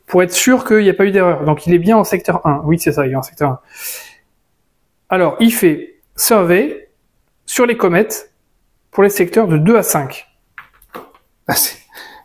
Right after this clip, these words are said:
il fait pareil comme moi, mais lui, il fait survey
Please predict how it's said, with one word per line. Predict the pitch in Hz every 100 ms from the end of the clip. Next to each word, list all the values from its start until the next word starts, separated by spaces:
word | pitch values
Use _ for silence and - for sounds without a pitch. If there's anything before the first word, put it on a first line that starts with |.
| -
il | 143
fait | 156
pareil | 190 180 165 -
comme | 214
moi, | 190 190 240
mais | 180 180
lui, | 175 196
il |
fait | 175 185 -
survey | - 185 160 156 147